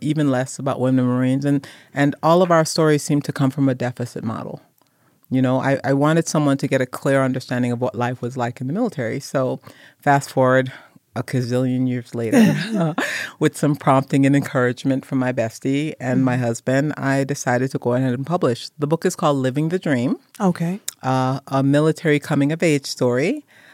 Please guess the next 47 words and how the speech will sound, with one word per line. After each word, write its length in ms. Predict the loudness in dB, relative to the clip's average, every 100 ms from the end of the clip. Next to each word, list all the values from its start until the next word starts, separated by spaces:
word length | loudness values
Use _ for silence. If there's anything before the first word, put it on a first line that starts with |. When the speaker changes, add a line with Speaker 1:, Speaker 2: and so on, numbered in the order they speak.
| -20 -8
Speaker 1:
um, 380 | -4 -2 -2 -2
by 180 | -4 -6
Tanya 400 | -4 -4 -2 -2
Crabb. 480 | 0 2 2 -2 -6 -20 _ _ _ -4
And 340 | 2 4 2
the 100 | 2
book 220 | 2 0 0
itself 600 | -2 0 2 4 2 -4
is 480 | 0 4 4 2 -2
about 260 | -2 0 2
a 80 | 0
girl, 580 | 2 4 4 4 2 -2 -16 _ -14 -4
a 80 | 2
woman, 420 | 4 2 0 -6 _ _ _
who 180 | 2 4
enlists 320 | 4 0 0
in 80 | 0
the 60 |
military 380 | 2 0 0 -4
'cause 140 | -4 -4
she's 240 | -4 0
running 300 | 0 2 2
away, 460 | 0 0 -2 -8 -14 _ _ _ _ -2
as 180 | -2
a 60 | 0
lot 220 | 0 0
of 80 | -2
people 240 | -4 -2
in 60 | -2
the 40 | 0
military 380 | -2 -2 -2
<laughs> 120 | 0 6
do 180 | 6
'cause 180 | 6 2
they're 140 | 4 4
running 260 | 4 2 0
away 120 | -2
from 220 | -2 -6
something. 340 | -4 -4 -4
So 140 | -4 -6
she 180 | -4 0
basically 540 | 0 0 -4 -4 0
runs 320 | 0 0 0
away 180 | 0 0
to 160 | 0 2
the 60 |
military 520 | 2 2 0 -2 -2